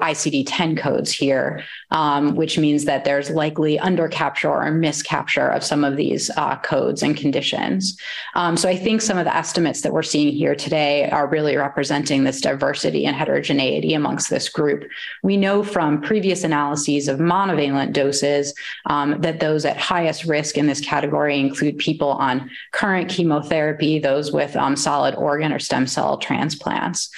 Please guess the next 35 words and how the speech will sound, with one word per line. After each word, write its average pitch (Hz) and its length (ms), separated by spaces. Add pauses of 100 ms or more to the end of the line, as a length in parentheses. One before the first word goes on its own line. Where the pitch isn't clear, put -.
(400)
Um, 147 280
but 151 280
because 170 420
of 147 220
just 151 240
low 147 160
case 151 320
counts 143 280
overall, 139 540
and 139 100
unfortunately 143 720
very 139 320
low 147 220
coverage 185 680 (280)
in 160 100
the 156 60
general 143 400
population 139 640
with 139 120
the 151 80
bivalent 139 560
doses, - 400
we 151 140
weren't 147 320
able 143 260
to 147 140
break 143 320
out 127 340
different 143 320
categories 190 800
and 139 140
look 135 160
at - 140
those 113 200
specifically. - 920